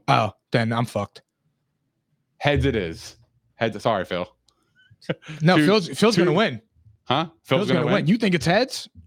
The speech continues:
Speaker 1: Oh, we're
Speaker 2: Yeah,
Speaker 1: done.
Speaker 2: I think it's heads.
Speaker 1: We're done, dude.
Speaker 2: I don't know. I just had a hunch all week. It was, it's heads.
Speaker 1: I'm going heads. It's been, so in the history of the league, it's been thirty heads and twenty-seven tails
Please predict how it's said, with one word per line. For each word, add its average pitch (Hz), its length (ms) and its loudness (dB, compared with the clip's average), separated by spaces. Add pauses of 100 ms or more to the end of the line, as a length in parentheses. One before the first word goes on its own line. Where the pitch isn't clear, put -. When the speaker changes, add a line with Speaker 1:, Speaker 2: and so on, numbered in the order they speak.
(180)
Speaker 1:
Oh, 143 140 -6
we're 147 120 -6
Speaker 2:
Yeah, 196 160 -2
Speaker 1:
done. 80 100 -14 (160)
Speaker 2:
I 90 80 -4
think 123 160 -4
it's 98 120 -2
heads. 78 380 -10 (180)
Speaker 1:
We're 139 100 -2
done, 147 220 -2
dude. 123 160 -2
Speaker 2:
I 117 60 -2
don't 120 80 0
know. 120 120 0
I 107 60 -4
just 104 160 -4
had 120 100 0
a 113 80 -2
hunch 110 300 -4
all 110 260 -2
week. 101 240 -4
It 101 80 -2
was, 98 220 -8
it's 101 160 -10
heads. 92 260 -6
Speaker 1:
I'm 175 140 0
going 180 240 0
heads. 135 240 -2
It's 160 160 -2
been, 196 160 -2
so 180 260 0
in 180 140 0
the 170 80 0
history 160 400 -2
of 135 80 -4
the 139 60 0
league, 147 260 -2
it's 120 100 -6
been 135 200 -4
thirty 175 480 -2
heads 165 320 0
and 127 140 -4
twenty-seven 139 580 -4
tails 98 440 -12